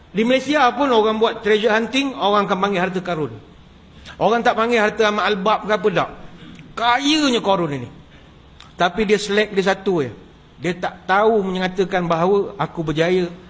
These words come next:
kerana Allah. Dia kagum dengan diri dia. Dia kagum dia boleh buat bisnes macam-macam.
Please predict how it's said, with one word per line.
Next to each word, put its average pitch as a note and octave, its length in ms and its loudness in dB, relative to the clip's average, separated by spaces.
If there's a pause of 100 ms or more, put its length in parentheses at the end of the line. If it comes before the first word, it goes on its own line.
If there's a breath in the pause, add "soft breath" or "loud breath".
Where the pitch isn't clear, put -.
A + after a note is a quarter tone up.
(140)
kerana D3 280 -4
Allah. B2+ 200 -8 (100)
Dia G3+ 100 -2
kagum A3+ 480 -2
dengan A3+ 120 -2
diri A#3 280 -2
dia. G3 220 -4 (1000)
Dia D3+ 160 -4
kagum G3+ 480 0
dia G3 80 2
boleh G3 240 2
buat F#3+ 160 2
bisnes F#3+ 480 -2
macam-macam. D3+ 480 -4